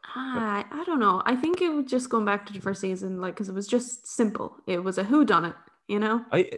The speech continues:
Speaker 1: that
Speaker 2: And
Speaker 1: said, I think you'd love the third season 'cause most of the big plot points relate around D and D. Like
Speaker 2: But yeah, but, like, it's magic D and D, but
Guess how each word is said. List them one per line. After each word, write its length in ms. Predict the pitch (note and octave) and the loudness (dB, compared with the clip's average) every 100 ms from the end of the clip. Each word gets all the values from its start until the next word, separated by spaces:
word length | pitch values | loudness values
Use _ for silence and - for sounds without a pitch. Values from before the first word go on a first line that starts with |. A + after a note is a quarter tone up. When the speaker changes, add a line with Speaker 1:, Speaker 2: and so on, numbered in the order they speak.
| - | 0
Speaker 1:
that 180 | E3 | 2
Speaker 2:
And 80 | F#3 | 2
Speaker 1:
said, 260 | F#3 G3 D#3+ | 0 0 2
I 120 | - E3+ | 2 0
think 240 | D4+ A3 | 0 -4
you'd 160 | G#3 C3 | -4 0
love 220 | B2+ C#3+ | 0 0
the 60 | C3+ | -6
third 300 | A#2+ A2 A2 | -2 -2 -2
season 460 | B2 C3+ A#2+ F2 - _ _ | -2 0 0 -6 -10 _ _
'cause 240 | - B2 - _ | -2 -2 -2 _
most 460 | F#2 A2 D3 D#3 | -6 2 2 2
of 60 | D3+ | -2
the 80 | C3+ | -2
big 280 | G#2 A2+ - | 0 -2 -2
plot 260 | A2 B2 | -2 -2
points 380 | - A2 G2 - | 0 -2 -2 -6
relate 340 | G2 G2 G#2 | -4 0 2
around 380 | G2+ G2 G2 F2+ | 2 4 4 2
D 180 | D2+ F#2 | -4 -4
and 120 | F2 | -4
D. 320 | F2 A2+ A3 _ _ _ _ - | -4 -6 -6 _ _ _ _ 2
Like 280 | A2 G#2+ - | 2 2 -2
Speaker 2:
But 120 | D#4 - | -10 0
yeah, 280 | A4 D#4+ A#3+ | 6 6 6
but, 100 | D4 - - | 0 -4 2
like, 180 | F4 E4+ | 4 4
it's 160 | - | 2
magic 460 | F4 G4+ F4 C#4+ B3+ | 6 6 6 2 2
D 200 | A#3+ A#3 | 4 8
and 160 | A3+ | 6
D, 200 | G#3 G#3+ | 6 4
but 200 | G3 A3 | 4 2